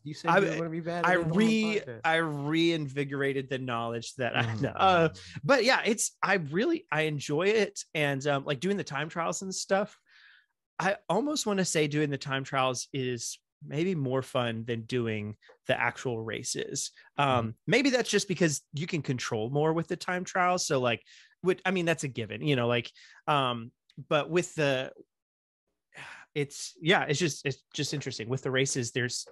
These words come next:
Speaker 2: so many other drivers and, like, spots, like, um, let's see, what's the level? Port Road, something Port. I don't know. It's,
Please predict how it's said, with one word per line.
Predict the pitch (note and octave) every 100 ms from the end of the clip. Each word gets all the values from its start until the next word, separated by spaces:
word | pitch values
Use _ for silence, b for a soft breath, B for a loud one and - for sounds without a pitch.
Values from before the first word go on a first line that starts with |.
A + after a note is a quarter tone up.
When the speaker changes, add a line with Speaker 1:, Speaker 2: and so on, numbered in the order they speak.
| -
Speaker 2:
so | -
many | G#2+ A2
other | A2 A2+
drivers | D#3+ D3 D3 C#3+
and, | C#3
like, | A#2+ A#2 B B
spots, | - - D#3 C#3 - - -
like, | C#3 C#3 C#3
um, | D3 C#3 C3 C3 B2+ B2+ - B B B B -
let's | C3
see, | - -
what's | G#2+ C3 - -
the | A#2
level? | G#2+ G#2+ G#2
Port | - - D#3+ E3 _ -
Road, | C#3 C#3+ D#3 -
something | F3+ E3 C#3+
Port. | - A#2+ - - _
I | D3
don't | C3+
know. | A2+ G2 _ -
It's, | C#3+ - - -